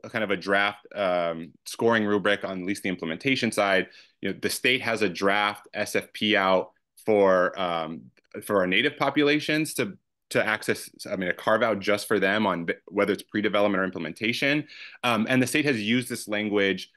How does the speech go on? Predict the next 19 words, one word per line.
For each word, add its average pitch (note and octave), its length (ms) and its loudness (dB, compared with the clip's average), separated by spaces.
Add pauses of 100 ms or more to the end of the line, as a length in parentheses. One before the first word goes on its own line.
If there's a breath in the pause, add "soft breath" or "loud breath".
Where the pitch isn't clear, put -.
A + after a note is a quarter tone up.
when G2+ 120 -4
it G2 120 -4
came G#2 240 0
to - 100 -6
the - 100 -4
pilot D3+ 380 -2
project C3+ 480 0
that, B2 220 4
that A#2 160 0
Walnut A#2 320 0
Daisy A#2 240 -2
Farm, A2 440 0 (300 loud breath)
uh, G#2+ 160 2
was G#2 160 4
awarded, G#2+ 520 2 (260 loud breath)
uh, G2 160 2
but G2 180 -2
they A2 60 2
used A2 520 0